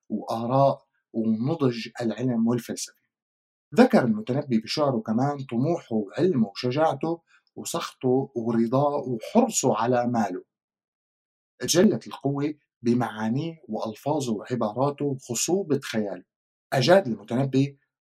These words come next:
وصف المعارك والحروب البارزة اللي دارت بعصره، وخاصة بحضرة وبياض سيف الدولي.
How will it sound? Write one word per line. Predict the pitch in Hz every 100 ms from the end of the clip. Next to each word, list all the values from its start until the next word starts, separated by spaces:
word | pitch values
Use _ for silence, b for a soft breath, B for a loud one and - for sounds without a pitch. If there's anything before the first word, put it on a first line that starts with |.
| -
وصف | 113 104 135 175 - -
المعارك | 113 104 107 107 127 104 -
والحروب | 135 165 - 131 123 110
البارزة | 98 123 139 127 147 180 b b -
اللي | 120 113 113
دارت | 135 180 175 135 120
بعصره، | 113 117 120 - 143 160 - _ -
وخاصة | 110 - 180 - 139 139 135
بحضرة | 113 - 143 123 120 117 _
وبياض | 117 113 110 113 131 127
سيف | - 120 110
الدولي. | - 98 95